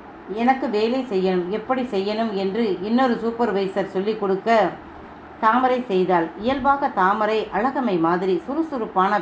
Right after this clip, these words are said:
பெண். வெட்டிட்டு வா என்றால் கட்டிக்கொண்டு வரும் ரகம். எனவே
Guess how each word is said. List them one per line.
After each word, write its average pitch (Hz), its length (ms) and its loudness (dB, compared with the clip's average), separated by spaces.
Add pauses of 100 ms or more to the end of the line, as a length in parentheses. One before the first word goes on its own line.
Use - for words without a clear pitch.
பெண். 185 240 0
வெட்டிட்டு 247 420 -4
வா 202 160 6
என்றால் 226 440 0
கட்டிக்கொண்டு 233 540 -2
வரும் 214 300 2 (460)
ரகம். 185 320 2 (320)
எனவே 277 300 2